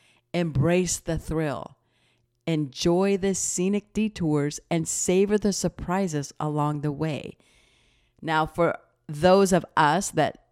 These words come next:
have a anxiety issue, disorder, um,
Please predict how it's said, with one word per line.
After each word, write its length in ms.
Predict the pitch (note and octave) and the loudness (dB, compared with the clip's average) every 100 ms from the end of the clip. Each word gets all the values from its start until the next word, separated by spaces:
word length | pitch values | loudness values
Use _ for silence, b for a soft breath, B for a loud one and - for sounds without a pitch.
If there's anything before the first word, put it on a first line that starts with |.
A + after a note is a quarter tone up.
| _ _ _ - | _ _ _ -16
have 580 | - F#3 F#3 F#3+ F#3+ - _ | -10 -2 4 4 2 -4 _
a 420 | E3 D#3+ D#3+ D3+ - - | -2 -2 -2 -4 -6 -2
anxiety 1300 | E3 D3+ D3 C3+ E3 D#3+ F3 F3 D#3 D3+ D#3 F#3+ _ _ _ _ _ _ - | -2 -2 -6 -4 -2 0 0 0 0 -2 -4 -8 _ _ _ _ _ _ -2
issue, 540 | F3 - D#3 D#3 E3 | -2 0 0 0 0
disorder, 920 | D#3 D3 - E3+ E3 D#3+ D3+ D3+ D3+ _ _ _ _ _ _ | -4 -10 -2 2 4 4 0 -2 -8 _ _ _ _ _ _
um, 380 | D3+ C#3+ C3+ | 0 0 -2